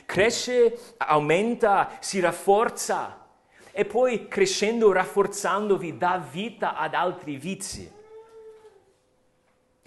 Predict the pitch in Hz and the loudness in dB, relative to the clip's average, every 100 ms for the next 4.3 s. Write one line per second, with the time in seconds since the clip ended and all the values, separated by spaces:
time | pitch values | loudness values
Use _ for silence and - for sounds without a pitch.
0 | _ 160 214 254 240 - 180 170 180 202 | _ -4 -2 2 0 2 2 4 4 4
1 | 190 151 104 - - _ _ _ - 120 | 2 2 -2 -10 -20 _ _ _ -20 -2
2 | 147 143 165 180 143 160 - 180 143 151 | 2 6 4 4 -2 -4 -4 -6 -6 -6
3 | 135 143 165 - 180 147 131 139 117 - | -4 -4 -4 -6 -10 -10 -10 -12 -14 -14
4 | 143 139 90 | -10 -8 -10